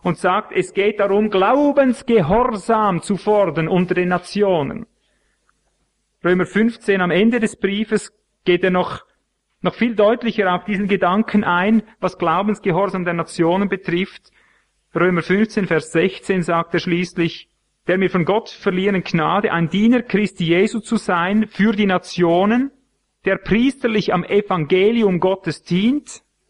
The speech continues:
damit das Opfer der Nationen angenehm werde, geheiligt durch den Heiligen Geist. Hast du gesehen, wie das bei ihm zusammenhängt?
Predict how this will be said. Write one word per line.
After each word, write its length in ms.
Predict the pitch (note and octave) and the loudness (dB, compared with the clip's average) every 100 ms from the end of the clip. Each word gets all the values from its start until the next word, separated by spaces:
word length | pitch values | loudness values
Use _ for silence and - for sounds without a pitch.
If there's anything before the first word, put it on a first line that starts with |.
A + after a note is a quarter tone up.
| _ _ _ _ _ _ _ - | _ _ _ _ _ _ _ -4
damit 380 | D#3+ G3 A#3 - | 0 0 -2 -4
das 220 | F3 - | -6 0
Opfer 560 | A3 A3+ - G#3+ D#3+ B2+ | -2 -2 -6 -2 -2 0
der 160 | D#3+ | -2
Nationen 640 | D#3+ D3+ - D#3 E3+ F#3+ E3 | -2 -4 -2 0 2 2 0
angenehm 800 | C3+ D3+ F#3+ F#3 F3 E3+ F3 - | 0 0 0 0 0 0 -2 -4
werde, 500 | D3+ D#3 C3 B2 C3 | -6 -4 -4 -6 -6
geheiligt 580 | C#3+ B2+ D3 F#3+ G3+ - | -6 -4 -4 -4 -6 -2
durch 140 | F3+ | -2
den 200 | - D#3 | 0 -4
Heiligen 380 | D3 D#3 D#3+ D3 | -2 -4 -4 -6
Geist. 640 | C3+ C#3 E3 C#3+ - - _ | -4 -4 -4 -10 -14 -20 _
Hast 140 | - | -16
du 60 | D#3+ | -8
gesehen, 340 | E3 F#3 G#3+ | -2 0 0
wie 80 | G3+ | 0
das 160 | F#3 - | -4 -2
bei 120 | F3 | -4
ihm 160 | F#3 | -4
zusammenhängt? 920 | F3+ E3+ D#3+ F#3 G#3 E3+ C3 B2 _ | -6 -4 -2 -2 -4 -4 -6 -10 _